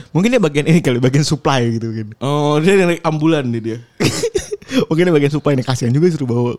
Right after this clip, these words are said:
Speaker 1: ini anjing. Terus juga, eh, Beyum M P three.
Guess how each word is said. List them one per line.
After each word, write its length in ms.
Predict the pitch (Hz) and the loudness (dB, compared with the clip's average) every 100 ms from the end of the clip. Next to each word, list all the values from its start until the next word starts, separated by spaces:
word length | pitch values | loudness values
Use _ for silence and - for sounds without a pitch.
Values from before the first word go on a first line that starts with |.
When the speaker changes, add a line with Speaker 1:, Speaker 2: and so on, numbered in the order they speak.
| - | -6
Speaker 1:
ini 160 | 151 151 | -2 0
anjing. 200 | 113 107 - - - - - - - - - | -2 -6 -10 -20 -20 -20 -20 -20 -20 -20 -8
Terus 160 | 170 | -2
juga, 320 | 175 175 180 175 175 175 175 160 - _ - - _ _ _ _ - - - - | -2 2 4 4 6 4 4 0 -6 _ -20 -20 _ _ _ _ -8 -6 -4 0
eh, 500 | 185 180 180 180 175 - _ _ _ - | 2 4 4 4 2 -2 _ _ _ -10
Beyum 720 | 160 127 170 196 196 180 180 - | -8 0 2 4 6 6 4 0
M 140 | 170 180 | -2 2
P 120 | 196 | 0
three. 300 | - 185 | 2 0